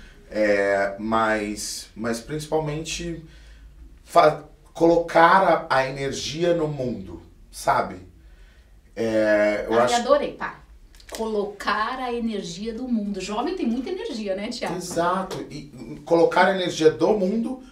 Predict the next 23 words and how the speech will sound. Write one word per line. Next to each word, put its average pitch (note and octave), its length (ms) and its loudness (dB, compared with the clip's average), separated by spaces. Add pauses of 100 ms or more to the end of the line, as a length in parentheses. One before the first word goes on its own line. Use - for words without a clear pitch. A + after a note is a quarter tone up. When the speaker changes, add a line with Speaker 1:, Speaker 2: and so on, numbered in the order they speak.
(140)
Speaker 1:
no G3+ 260 4
mundo, E3 500 -4 (300)
para A3+ 300 6
o F#3 60 -2
mundo. F#2 520 -8 (540)
Quantas, A#3 680 2
quantas A#3 440 -2
vontades F3 600 0
a D3 60 -4
gente D3 260 -8
tem E3 160 -4
como D3 320 -6
ser D3+ 260 0
humano C#3 560 -2 (300)
de, B2 500 -10
nossa, D3 400 -2
eu, C#3+ 300 0 (480)
eu B2 260 -6 (160)
sou C#3+ 240 -6
muito D3+ 160 -6
sonhador, D3 640 2
assim. - 320 -8
Speaker 2:
Uhum. G#3+ 300 -4